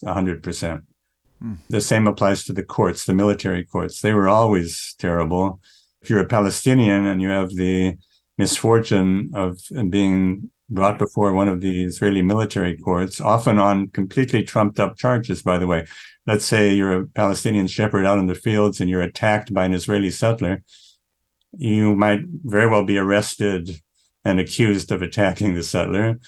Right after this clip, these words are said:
Speaker 1: You'll come before a military court. Their, uh, conviction rate is ninety-nine point something like seven or eight percent. In other words, there's no justice, zero justice to be sought in the military courts. What avenues do we have? There's the Supreme Court,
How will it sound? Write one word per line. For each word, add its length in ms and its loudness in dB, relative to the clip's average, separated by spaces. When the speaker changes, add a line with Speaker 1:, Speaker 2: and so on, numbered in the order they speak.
Speaker 1:
You'll 220 -2
come 120 2
before 260 0
a 160 2
military 380 0
court. 380 0
Their, 240 2
uh, 180 -2
conviction 560 0
rate 240 2
is 200 -2
ninety-nine 600 0
point 480 -2
something 460 -8
like 180 -4
seven 320 -2
or 80 -2
eight 220 -4
percent. 440 -4
In 180 0
other 180 4
words, 160 4
there's 160 0
no 260 4
justice, 640 -6
zero 640 4
justice 480 -2
to 100 -4
be 120 -2
sought 300 2
in 120 2
the 280 -2
military 540 -4
courts. 380 -14
What 180 2
avenues 460 2
do 100 2
we 140 2
have? 340 2
There's 240 -2
the 80 -6
Supreme 480 0
Court, 440 0